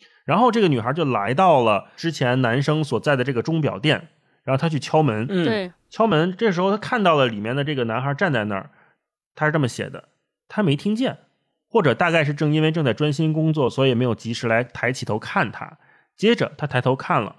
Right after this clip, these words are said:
Speaker 1: 却不是在看他，他似乎在寻找什么此刻正需要的东西。
Speaker 2: 嗯。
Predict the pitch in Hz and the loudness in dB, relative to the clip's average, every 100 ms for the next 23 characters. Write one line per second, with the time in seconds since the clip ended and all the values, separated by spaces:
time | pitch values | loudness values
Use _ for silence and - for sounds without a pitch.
0 | - - 202 - 110 202 151 98 - 135 | -8 -6 -6 -6 -8 -4 -4 -4 -8 -10
1 | - 160 _ _ _ - 196 - 196 226 | -14 -20 _ _ _ -4 -4 -2 -4 -2
2 | 233 196 - 135 170 135 107 127 123 113 | 0 2 2 0 2 0 0 -2 -2 -4
3 | - 104 160 170 156 - 175 147 101 127 | -6 -4 -2 2 2 2 2 2 0 -2
4 | 170 170 - - | -2 -4 -10 -18